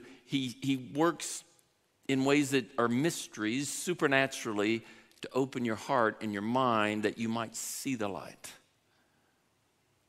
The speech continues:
And then when your heart is open and you say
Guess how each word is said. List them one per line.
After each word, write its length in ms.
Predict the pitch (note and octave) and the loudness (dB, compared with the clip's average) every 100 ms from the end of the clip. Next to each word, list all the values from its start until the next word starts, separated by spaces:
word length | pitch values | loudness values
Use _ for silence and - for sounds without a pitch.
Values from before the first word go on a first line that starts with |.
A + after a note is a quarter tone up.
| _ _ _ _ _ _ _ _ | _ _ _ _ _ _ _ _
And 140 | A2 A2 | -4 2
then 400 | C3 C#3+ C#3 C3 | 2 4 0 -2
when 180 | - A#2 | -4 0
your 120 | A#2 | 2
heart 360 | A2 B2+ D3 D#3+ | 2 2 2 2
is 160 | D3+ C3 | -2 -2
open 400 | G#2 - A2+ G#2+ | -2 -4 -4 -4
and 160 | G#2 | -4
you 100 | G#2+ | -4
say 380 | G#2 - G2+ | -6 -4 -4